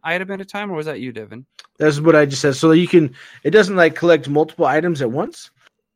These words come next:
Speaker 2: Um, I don't think that, I didn't see that you would have to hold something, like, as long as you walk over it. There's no way to,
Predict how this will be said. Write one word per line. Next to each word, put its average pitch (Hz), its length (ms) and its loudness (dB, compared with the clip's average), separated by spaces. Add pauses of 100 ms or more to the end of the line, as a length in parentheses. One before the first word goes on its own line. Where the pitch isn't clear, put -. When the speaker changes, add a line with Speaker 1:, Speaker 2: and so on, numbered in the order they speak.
Speaker 2:
Um, 127 440 -2 (180)
I 180 80 4
don't 208 140 2
think 185 160 -2
that, 156 160 0 (200)
I 165 100 2
didn't 175 200 0
see 202 160 -4
that 170 100 4
you 143 140 2
would 147 80 2
have 147 160 -4
to 113 120 -4
hold 165 300 0
something, 196 220 -6
like, 127 120 -2
as 120 100 -8
long 151 120 0
as 123 100 -6
you 127 80 -6
walk 131 200 -4
over 151 220 2
it. 143 60 -6
There's 139 200 0
no 175 140 4
way 165 220 6
to, 135 240 2